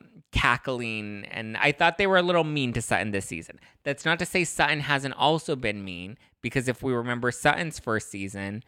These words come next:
she made Teddi cry and had zero remorse over making a pregnant woman cry. And I know people don't like Teddi, so they're okay with that. They're like, "I don't like Teddi, so I don't care if she made Teddi cry.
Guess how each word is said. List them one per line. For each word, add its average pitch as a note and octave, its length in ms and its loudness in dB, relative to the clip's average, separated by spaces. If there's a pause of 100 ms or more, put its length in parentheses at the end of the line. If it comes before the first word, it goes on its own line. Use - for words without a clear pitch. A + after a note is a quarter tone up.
(200)
she - 200 -4
made C3 280 -2
Teddi C3 300 -4
cry A#2+ 400 4
and A2+ 260 -2
had A#2+ 200 -2
zero C3 420 -4
remorse C3 580 2
over A2+ 180 2
making G#2 300 -2
a G2 60 -2
pregnant G#2 320 -2
woman G2 200 -4
cry. G#2+ 140 0
And A2+ 100 0
I A2 60 -2
know C3 140 -4
people C#3+ 240 -6
don't C3 120 -4
like B2 240 -4
Teddi, B2+ 360 0
so - 120 -6
they're A#2 240 0
okay B2+ 260 -6
with B2 200 -4
that. E2 200 -2
They're G2+ 100 -2
like, G#2 180 -2
"I A#2+ 80 4
don't A#2+ 120 -2
like A2+ 200 -4
Teddi, A2 220 -4
so - 120 -10
I C3 60 -6
don't A#2 140 -8
care A#2+ 160 -2
if C3 60 -4
she - 120 -12
made G2+ 160 -6
Teddi G2 200 -10
cry. F#2+ 320 0